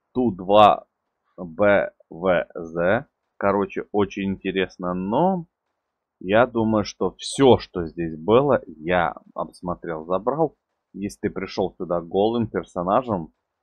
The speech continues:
ну, то есть с легкостью заберешь все, даже больше. Получается, что можно валить на все четыре стороны. Как только это что, крыло, типа? А, это камень. Гора.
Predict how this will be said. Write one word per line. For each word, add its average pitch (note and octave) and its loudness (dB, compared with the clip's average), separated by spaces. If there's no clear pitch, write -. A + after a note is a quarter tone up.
ну, D#2 -18
то D#2+ -12
есть - -18
с - -20
легкостью F#2+ -6
заберешь E2+ -8
все, A#2 -4
даже E2+ -4
больше. F#2+ -2
Получается, F2 -4
что G#2 0
можно A2 -2
валить F#2+ 0
на F2+ -4
все F2 -8
четыре E2 -10
стороны. D#2+ -8
Как F2+ -6
только F2 -4
это F2 -4
что, - -10
крыло, F2+ -2
типа? - -14
А, E2+ -6
это - -14
камень. E2 -4
Гора. G#2+ 4